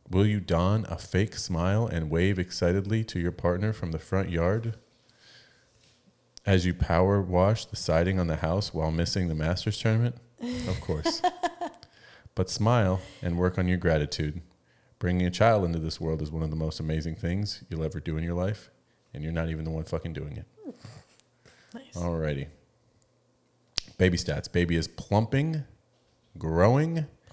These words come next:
Speaker 1: and dropping in the uterus. Baby is a term, so there aren't many chances, changes this week.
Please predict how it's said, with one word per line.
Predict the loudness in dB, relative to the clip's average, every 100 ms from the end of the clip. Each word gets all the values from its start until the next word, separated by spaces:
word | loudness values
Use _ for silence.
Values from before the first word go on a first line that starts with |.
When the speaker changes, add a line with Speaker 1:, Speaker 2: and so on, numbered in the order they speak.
| -20 _
Speaker 1:
and | -6 -4 -2 -2
dropping | 4 6 6 4 2
in | 2
the | 2
uterus. | 2 0 -4 -6 -8 -10 -12 -20 _ _ _ _ _ _ _
Baby | -4 0 -2
is | -2
a |
term, | -4 0 2 2 0 -4 -10 _ _ _ _ _
so | -6
there | -2 -2
aren't | -2 -2
many | -4 -4
chances, | -4 -6 -6 -10 -12
changes | -6 -4 -4 -6
this | -10 -10
week. | -12 -12